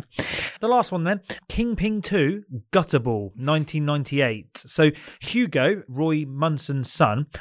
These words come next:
had no interest in his dad's bowling ability until he realised that bowling could land in the girl of his dreams, who's played by Melissa Joan Hart. A bowling tournament in China and a devious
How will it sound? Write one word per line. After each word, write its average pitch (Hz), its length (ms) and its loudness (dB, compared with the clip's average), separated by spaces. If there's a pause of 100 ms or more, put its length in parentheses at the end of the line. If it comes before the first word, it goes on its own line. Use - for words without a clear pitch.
had 151 200 -2
no 175 220 0
interest 156 500 -4
in 135 60 0
his 127 140 -2
dad's 135 260 0
bowling 135 340 -2
ability 117 640 -2 (220)
until 160 280 0
he 170 140 -4
realised 135 500 -2
that 127 160 -8
bowling 147 320 2
could 135 180 -6
land 139 260 0
in 110 80 -8
the 113 60 -8
girl 123 300 0
of 117 40 -4
his 113 120 -8
dreams, 98 540 -2
who's 127 120 -4
played 131 180 0
by 123 80 -2
Melissa 127 460 -2
Joan 113 280 0
Hart. 107 340 -2 (580)
A 139 60 -2
bowling 214 400 4
tournament 139 400 0
in 135 80 -2
China 139 580 0
and 135 100 0
a 127 140 -4
devious 180 480 0